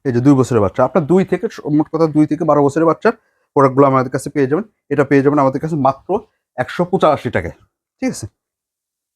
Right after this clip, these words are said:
তা ভাই, আমরা চেষ্টা করলাম হাউজের যে যে প্রোডাক্টগুলো আসছে, আরও কিন্তু অনেক প্রোডাক্ট আসছে, হুডিরও আরও চা-, চার পাঁচটা বায়ার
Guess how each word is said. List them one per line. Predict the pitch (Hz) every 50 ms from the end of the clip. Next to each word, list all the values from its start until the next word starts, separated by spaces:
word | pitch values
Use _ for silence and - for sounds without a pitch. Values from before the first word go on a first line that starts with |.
| - - _ _ _ _ -
তা | - 139
ভাই, | 156 165
আমরা | 170 190 196 -
চেষ্টা | - 226 220 - - 190
করলাম | - 190 180 202
হাউজের | 185 131 131 151 156 156 175 165
যে | 117 143 151
যে | 147 156
প্রোডাক্টগুলো | 156 - 147 139 143 139 160 170 151
আসছে, | 151 - - 175
আরও | - 156 160 160
কিন্তু | 175 202 190 175 -
অনেক | 170 170 180 196 190 -
প্রোডাক্ট | 175 160 156 147 - -
আসছে, | 131 - - - 151
হুডিরও | 143 - 135 135 143 147 139 156
আরও | 151 139 147 143 -
চা-, | 156 139 123 - _
চার | - 151 139
পাঁচটা | - 139 131 - - 139
বায়ার | 120 127 127 123